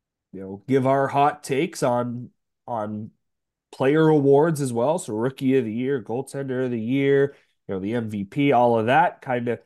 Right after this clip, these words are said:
see if any of our picks have changed since the preseason media poll, and if any have stayed the same. Uh, preview, my Defenseman of the Year is still the same as the beginning of the year.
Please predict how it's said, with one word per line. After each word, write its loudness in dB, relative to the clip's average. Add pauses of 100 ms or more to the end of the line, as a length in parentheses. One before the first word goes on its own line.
(840)
see -4
if -4 (160)
any 4
of 4
our 4
picks -6
have -4
changed -4 (200)
since -8
the -6
preseason -2
media -4
poll, -4
and -2
if -4 (300)
any 0
have -2
stayed -2
the -6
same. 0 (720)
Uh, 0
preview, 4
my 2
Defenseman -2
of -2
the 0
Year 4
is -2
still 2
the -4
same 0
as -2
the -8
beginning -6
of -8
the -8
year. -10